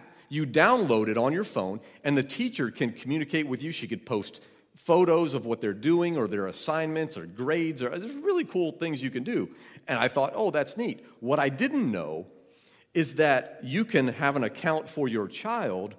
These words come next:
who is represented by, like, an avatar or this cartoon character that you can personalize, and you can,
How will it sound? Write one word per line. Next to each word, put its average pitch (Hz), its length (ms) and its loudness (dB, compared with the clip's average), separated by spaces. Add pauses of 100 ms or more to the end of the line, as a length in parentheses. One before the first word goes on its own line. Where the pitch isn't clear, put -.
(720)
who 170 280 0 (800)
is 135 180 -2
represented 151 680 0
by, 120 160 4
like, 117 360 0
an 113 120 -2
avatar 117 720 -2
or 110 120 -4
this 101 160 -6
cartoon 208 600 -4
character 98 640 -6 (240)
that 143 160 -4
you 180 100 -2
can 170 160 0
personalize, 92 920 -4
and 127 160 -2
you 151 100 -4
can, 117 260 -2